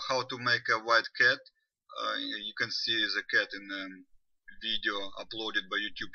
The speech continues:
user Balloonik. Website art twister dot ru. Let's inflate balloon, leaving about four inch flat tail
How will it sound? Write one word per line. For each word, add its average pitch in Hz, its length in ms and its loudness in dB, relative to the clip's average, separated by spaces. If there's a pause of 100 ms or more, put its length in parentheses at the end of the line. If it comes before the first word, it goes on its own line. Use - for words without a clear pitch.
user 98 280 -8 (340)
Balloonik. 104 480 -6 (680)
Website 151 520 6 (180)
art 131 220 0
twister 131 340 -2 (100)
dot 107 240 2
ru. 107 240 -8 (540)
Let's 147 200 -2
inflate 135 540 0
balloon, 131 460 -2 (240)
leaving 120 340 4
about 113 360 2
four 127 220 -2
inch 113 220 2
flat 113 220 4 (100)
tail 156 260 2